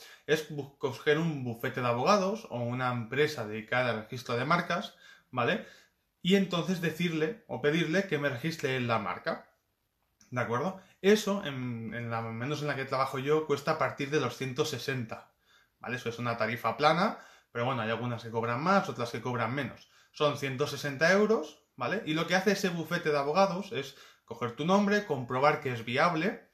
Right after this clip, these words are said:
¿vale? A eso entra lo de tener un nombre o marca virgen, ¿vale? Que no se haya usado antes, y registrarlo. El proceso de registro es muy simple. Lo publican, tienes treinta días de alegaciones por si alguien quisiera alegar de que la marca ya está usada,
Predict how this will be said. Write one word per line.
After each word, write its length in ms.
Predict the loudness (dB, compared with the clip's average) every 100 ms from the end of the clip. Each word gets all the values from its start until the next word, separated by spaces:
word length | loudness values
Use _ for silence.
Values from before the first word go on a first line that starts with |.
| -12
¿vale? 320 | -8 -6 -8 -14 _
A 80 | -6
eso 240 | -4 -2
entra 220 | -4 -4 -4
lo 100 | -4
de 60 |
tener 180 | -4 -4
un 100 | -2
nombre 300 | -2 -2 -4
o 80 | -2
marca 320 | -2 -4 -6
virgen, 480 | -4 -4 -4 -6 -4
¿vale? 220 | -4 -6
Que 80 | -6
no 160 | -6
se 100 | -4
haya 100 | -2
usado 320 | -4 -4 0 0
antes, 360 | 0 -2 -4 -10 -20 -20 -16 4
y 380 | 4 4 -2 _ _ -4
registrarlo. 880 | -4 -2 -8 0 2 2 -2 -8 _ _ _ _ _
El 120 | -8
proceso 360 | -6 -2 0 2
de 60 | 4
registro 400 | 2 0 -2 -2
es 40 |
muy 160 | -2 -2
simple. 540 | 0 0 -4 -8 -12 _ _ _
Lo 220 | -6 -2
publican, 640 | 0 2 0 2 2 2
tienes 300 | 0 -2 -2
treinta 300 | -4 -4 0 0
días 240 | 2 0
de 60 | -2
alegaciones 640 | 0 0 0 -2 -2 -4
por 200 | -6 -6
si 100 | -2
alguien 220 | -2 -2
quisiera 640 | -6 -6 -2 0 0 -4 -6
alegar 640 | -4 -2 4 4 4 -2
de 100 | -4
que 80 | -2
la 120 | -2
marca 240 | -2 -2
ya 100 | -2
está 240 | -2 -4 -6
usada, 540 | 0 2 4 4 2